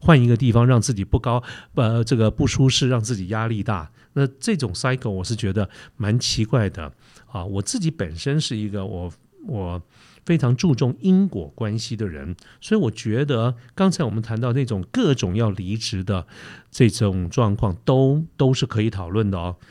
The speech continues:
但是我，我主张，我认为似乎不应该我们马上就跳，跳到一个结论说我要脱离舒适圈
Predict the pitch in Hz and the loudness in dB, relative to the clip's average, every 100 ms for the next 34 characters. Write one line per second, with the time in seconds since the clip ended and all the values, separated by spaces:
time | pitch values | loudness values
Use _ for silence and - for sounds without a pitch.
0 | - _ 208 165 175 - 120 101 - - | -20 _ 2 2 0 0 -2 -2 -10 -6
1 | - 151 - 101 92 139 156 107 127 180 | 0 0 0 -6 0 2 2 2 2 2
2 | 123 - 180 151 160 - - 175 175 170 | 0 0 0 -2 -2 -4 0 2 2 0
3 | 165 - _ 117 156 135 90 - 170 143 | -4 -14 _ 2 4 2 0 -2 0 0
4 | 131 156 120 - - - - - - 143 | 2 4 2 0 -10 -20 -20 -12 4 4
5 | 127 113 113 - 101 117 113 - 101 101 | 4 2 0 0 2 4 4 0 -2 -2
6 | - 107 98 90 107 98 101 - 95 | -2 -2 -2 -2 -2 0 0 2 0